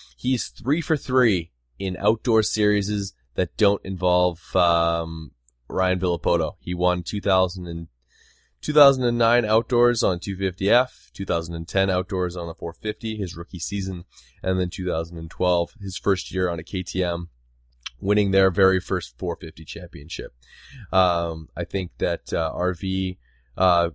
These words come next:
his absence, uh, gives Ryan a ton of confidence. I think he's gonna come into this series prepared. Uh, he's, I think he's been frustrated by the Supercross season.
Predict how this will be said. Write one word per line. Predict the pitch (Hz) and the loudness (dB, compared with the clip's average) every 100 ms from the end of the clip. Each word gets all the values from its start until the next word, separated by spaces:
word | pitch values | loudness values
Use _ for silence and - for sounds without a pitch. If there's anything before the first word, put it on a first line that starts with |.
| - | -6
his | 101 95 | -4 2
absence, | 95 95 - 101 98 - - | 2 2 -2 -4 -4 -2 2
uh, | 92 90 90 90 - 92 - _ - - | 2 4 2 -2 -2 -4 -4 _ -20 -4
gives | 101 90 - | -2 -2 -2
Ryan | 95 90 92 87 | 0 0 0 -4
a | |
ton | - - 95 | -6 -4 -2
of | 90 - | -2 -2
confidence. | 110 123 147 165 - - | 0 0 -2 -4 -6 -10
I | - 90 | -4 -2
think | 90 | -2
he's | 87 90 | -6 -6
gonna | 90 | -6
come | 85 92 | -2 -2
into | 90 90 | -2 -4
this | 87 87 | -6 -8
series | - 92 90 90 87 82 - | -6 -4 -2 -2 -4 -6 -10
prepared. | - - - 120 123 120 117 - - - - | -12 -10 0 4 4 2 0 -10 -20 -18 -2
Uh, | 98 90 87 | 0 2 0
he's, | 98 87 82 _ - | -4 -6 -10 _ -2
I | |
think | 107 | 0
he's | 104 90 | 0 -4
been | 87 | -10
frustrated | - 123 123 - 104 95 | -2 0 0 0 -2 0
by | 92 | -2
the | 90 | -2
Supercross | - 98 92 104 92 | -6 -10 -6 -2 0
season. | - 101 95 95 92 | -2 -4 -4 -4 -6